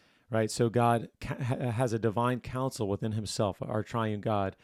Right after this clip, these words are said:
and then brings forth creation out of love. And so, so when we, when we are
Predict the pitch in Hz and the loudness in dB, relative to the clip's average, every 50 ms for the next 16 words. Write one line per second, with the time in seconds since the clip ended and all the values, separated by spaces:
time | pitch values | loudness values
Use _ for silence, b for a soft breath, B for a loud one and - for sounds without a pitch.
0 | b b b b b - 123 117 113 113 123 127 123 117 95 120 123 117 110 - | b b b b b -2 -2 0 2 2 2 2 0 0 0 0 0 -2 -2 -6
1 | - - - - 151 143 127 - - - - 120 117 117 117 113 104 - - 104 | -10 -10 -4 2 2 4 2 2 0 -4 -2 0 2 2 2 0 0 -2 -4 -6
2 | 101 - 104 101 101 90 90 98 107 107 104 95 92 82 - - 113 110 - - | -4 -4 -4 -4 -4 -6 -6 -6 -4 -2 -2 -2 -4 -4 -6 -8 -8 -6 -2 2
3 | 135 131 123 117 B B B B B B B B B B B B B - - - | 4 4 4 2 B B B B B B B B B B B B B 2 6 8
4 | 156 139 120 139 160 180 190 165 160 147 139 135 131 131 - - - 139 110 135 | 8 8 8 6 4 4 4 2 2 2 4 4 2 0 -2 -6 -8 -2 2 2
5 | 160 180 185 160 139 147 143 143 147 - - 120 110 110 110 110 107 107 107 104 | 2 2 2 0 -2 0 0 0 -2 -2 -2 -2 0 0 2 2 0 0 0 -2
6 | 104 104 95 | -4 -6 -10